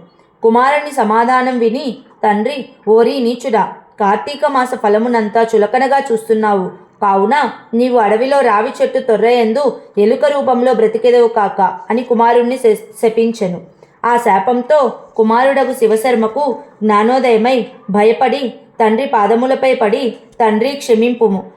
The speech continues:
అజ్ఞాన అంధకారములో పడి దైవమును దైవ కార్యములను ఎంతో చులకన చేసి వాటి ప్రభావములను గ్రహింపలేకపోతిని. ఇప్పుడు నాకు పశ్చాత్తాపం కలిగినది. నాకు ఆ శాప విమోచనం ఇప్పుడే ఏ విధముగా కలుగునో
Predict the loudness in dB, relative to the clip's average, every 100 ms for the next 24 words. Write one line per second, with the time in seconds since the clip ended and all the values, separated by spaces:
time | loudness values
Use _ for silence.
0 | _ -4 -2 0 0 2 2 0 0 2
1 | 2 2 2 2 0 -2 -4 -8 -6 0
2 | 4 4 2 0 0 2 2 2 0 2
3 | 2 2 0 2 2 0 0 0 2 0
4 | 2 0 0 0 0 -2 -6 -8 -12 -20
5 | -20 -20 -2 0 0 0 0 0 2 2
6 | 2 2 0 0 2 2 2 0 2 2
7 | 0 -4 -4 -4 -6 -6 -10 -20 _ -12
8 | -2 0 2 0 0 -2 -2 -4 -2 -2
9 | 0 0 -2 -2 -2 0 0 0 -2 -4
10 | -6 -12 _ _ -2 0 0 0 0 0
11 | 0 0 0 -2 0 -2 0 -2 0 0
12 | 2 0 -4 -18 _ 2 4 2 0 0
13 | 0 2 2 2 2 0